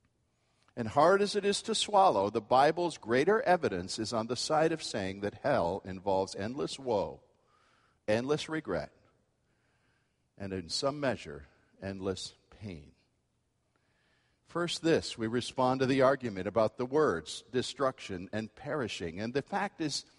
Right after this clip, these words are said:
is really not too complicated here. The Greek words, there are a few particular words involved, which you can study in the lexicons, the meanings of these words, what, how they've been used in,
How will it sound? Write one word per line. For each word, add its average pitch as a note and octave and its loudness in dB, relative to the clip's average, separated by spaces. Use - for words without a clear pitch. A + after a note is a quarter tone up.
is D#3+ -6
really A3+ -2
not D3 2
too D#3+ -6
complicated A2 -2
here. F2 -4
The G2 -4
Greek F#3 0
words, C3 2
there A#2+ 2
are A2+ 4
a G#2+ 2
few D3+ -6
particular C3 -2
words A#2 0
involved, F#2+ 2
which C#3 0
you C#3 -2
can D3 -4
study D3 4
in D#3 -2
the C#3+ 6
lexicons, B2 0
the A#2 -4
meanings A#2+ -2
of A2 -4
these A2 -6
words, G2+ -2
what, A2+ 0
how G#2+ 2
they've B2+ 0
been C#3 -4
used A#2+ -4
in, A#2+ -4